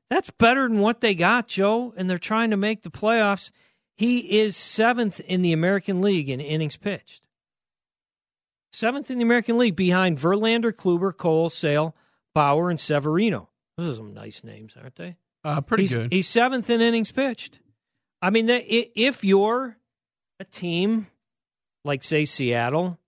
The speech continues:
Speaker 1: by the way, can I apologize to the Seattle Mariners? Is it too,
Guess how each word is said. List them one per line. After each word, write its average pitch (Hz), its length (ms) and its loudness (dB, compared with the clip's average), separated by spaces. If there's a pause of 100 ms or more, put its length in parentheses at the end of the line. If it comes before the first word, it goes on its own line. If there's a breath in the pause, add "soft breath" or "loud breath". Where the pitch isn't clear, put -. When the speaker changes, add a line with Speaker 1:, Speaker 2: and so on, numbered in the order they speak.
(120)
Speaker 1:
by 139 140 0
the 131 80 -4
way, 131 520 0 (380)
can 143 120 -4
I 147 60 0
apologize 156 720 0
to 208 80 0
the 170 60 2
Seattle 170 420 0
Mariners? 170 480 0
Is 147 140 -4
it 147 160 -6
too, 196 340 -2